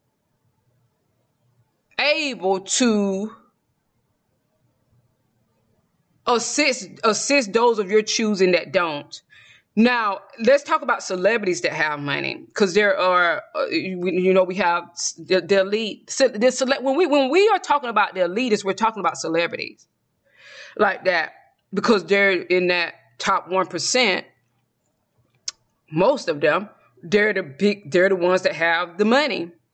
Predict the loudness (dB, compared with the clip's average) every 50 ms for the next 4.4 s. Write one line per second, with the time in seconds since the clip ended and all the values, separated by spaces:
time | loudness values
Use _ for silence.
0 | _ _ _ _ _ _ _ _ _ _ _ _ 0 0 2 2 2 2 0 0
1 | -2 -4 -6 -10 -16 _ _ _ _ -14 -10 -2 0 0 2 2 2 2 2 0
2 | -2 -4 -8 -14 _ _ _ _ _ _ _ _ _ _ _ _ _ _ _ _
3 | _ _ _ _ _ _ _ _ _ _ _ _ _ _ _ _ 0 2 2 2
4 | 2 0 -2 -2 -4 -6 -10